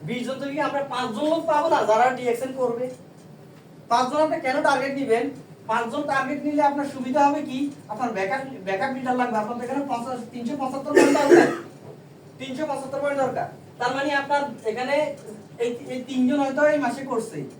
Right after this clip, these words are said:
পাঁচজনের মধ্যে। আগামী মাসে হয়তো এরা কেউ করে নাই, আগামী মাসে হয়তো এরা করছে। দেখেন, আপনার গড়ে কিন্তু বিরাট আসতেছে।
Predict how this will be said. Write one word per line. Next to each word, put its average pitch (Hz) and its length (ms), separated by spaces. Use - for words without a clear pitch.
পাঁচজনের 233 420
মধ্যে। 233 300
আগামী 311 360
মাসে 302 240
হয়তো 302 220
এরা 311 340
কেউ 320 180
করে 302 280
নাই, 247 220
আগামী 294 260
মাসে 285 180
হয়তো 294 300
এরা 254 200
করছে। - 360
দেখেন, 254 160
আপনার 269 220
গড়ে 294 300
কিন্তু 269 340
বিরাট 240 240
আসতেছে। - 280